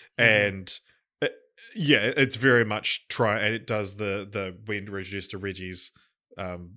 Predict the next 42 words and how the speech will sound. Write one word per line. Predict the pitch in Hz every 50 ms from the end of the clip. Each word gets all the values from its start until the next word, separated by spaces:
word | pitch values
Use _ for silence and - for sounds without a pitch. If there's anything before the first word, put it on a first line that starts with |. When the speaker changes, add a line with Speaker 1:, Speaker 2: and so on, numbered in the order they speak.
| - - -
Speaker 2:
four-barreled | - - 113 104 92 95 95 95 92 -
shotgun, | - 120 113 - - 107 101 101 98 98 - _ - - - - - _ _ _ _ -
uh, | - 101 95 92
which | 92 95 95
is, | 95 87
Speaker 1:
Mm-hmm. | 92
Speaker 2:
like, | 95 95 -
his | - 107 90
staple | - - - - 101 95 98 - 104 98 95 98 98 _ -
kind | - 104 98 95
of | 87 -
thing. | - 98 95 92 92 92 92 _ - - - - _ _ _ - -
Uh, | - 202
yeah, | 170 185 151
it, | 165 170
it, | 208 - - 214 - 214
it | 196 151 -
just, | 180 - - - 151
this | 165 151 -
feels | - 160 143 127 120 101 98
very | 127 120 113 110
much | 98 101 101 - -
like, | 107 98 95 90 - - - - - _ _ -
remember | 185 196 269 269 311 320 269 262 269
these | 220 254 254 254 240 220
elements | 240 240 240 240 233 240 240 226 -
because | - 214 196 - 170 143 135
they're | 135 131
gonna | 120 135 139 147
pop | 147 - 151 147 143 165
up | 170 170 196
again | 190 160 156 113 95 78 76 73 73 -
because | 101 - - 107 95 98
we're | 95 -
gonna | 104 101 101
make | 104 113 123 - -
more | 123 117 117 110
Speaker 1:
<laughs> |
Speaker 2:
sequels, | - - 95 - - 87 76 85 - -
you | 98
know? | 98 101 127 131 - - - - - - -
Speaker 1:
<laughs> | - 147